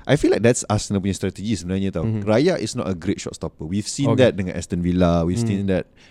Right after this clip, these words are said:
Speaker 1: dengan Chelsea even yang dia seri dua sama tu kan.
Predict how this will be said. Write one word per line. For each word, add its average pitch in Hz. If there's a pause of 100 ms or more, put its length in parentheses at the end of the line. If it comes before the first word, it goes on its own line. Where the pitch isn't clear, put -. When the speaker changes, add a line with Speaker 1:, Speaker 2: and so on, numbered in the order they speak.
(160)
Speaker 1:
dengan 87
Chelsea 113
even 90
yang 87
dia 87
seri 90
dua 87
sama 85
tu 87
kan. 69